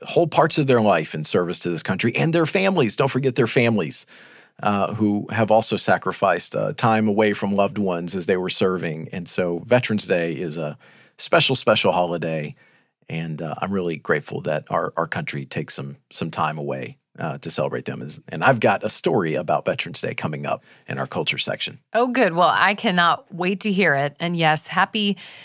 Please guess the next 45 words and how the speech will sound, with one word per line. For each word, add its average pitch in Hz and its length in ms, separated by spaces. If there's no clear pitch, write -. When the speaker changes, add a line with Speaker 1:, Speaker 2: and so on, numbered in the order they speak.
Speaker 2:
Veterans 185 420
Day, 156 340
a 160 120
day 208 240
late 156 320
when 156 120
this 151 200
is 139 120
released, 143 640
uh, 156 280
to - 160
all 180 240
of 160 100
those 143 320
who - 80
have 139 400
so 170 420
faithfully 151 720
and 143 160
sacrificially 139 640
served 131 520
our 156 100
country. 143 400
We 147 220
are 139 180
very 156 340
thankful. - 540
As 208 160
always, 208 340
there 185 140
are 175 140
plenty 220 500
of 175 180
other 156 680
important 202 640
and 170 160
helpful 185 480
resources 156 720
on 165 200
our 175 100
site. - 320
But 226 120
for 208 180
now, 202 560
Brent, 165 400